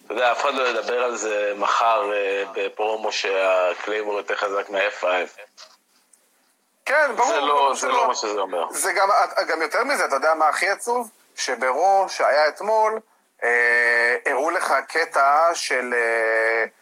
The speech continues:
Speaker 2: ראיון של מקינטייר עשרים דקות אחרי הקרב נגד לזנר.
Speaker 1: ראיתי את זה.
Speaker 2: ואז
Speaker 1: ראיתי
Speaker 2: פתאום
Speaker 1: את
Speaker 2: ביג
Speaker 1: זה.
Speaker 2: שואו יוצא משום מקום,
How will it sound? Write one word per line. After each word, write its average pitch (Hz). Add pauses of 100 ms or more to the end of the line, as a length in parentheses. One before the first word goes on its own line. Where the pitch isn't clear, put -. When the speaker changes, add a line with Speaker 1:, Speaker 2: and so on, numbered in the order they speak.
(180)
Speaker 2:
ראיון 143
של 160
מקינטייר 151
עשרים 143
דקות 143
אחרי 127
הקרב 123
נגד 113
לזנר. 107
Speaker 1:
ראיתי 117
את 104
זה. 104 (1300)
Speaker 2:
ואז 151
Speaker 1:
ראיתי 123
Speaker 2:
פתאום 110
Speaker 1:
את -
Speaker 2:
ביג 101
Speaker 1:
זה. -
Speaker 2:
שואו 220
יוצא 180
משום 170
מקום, 170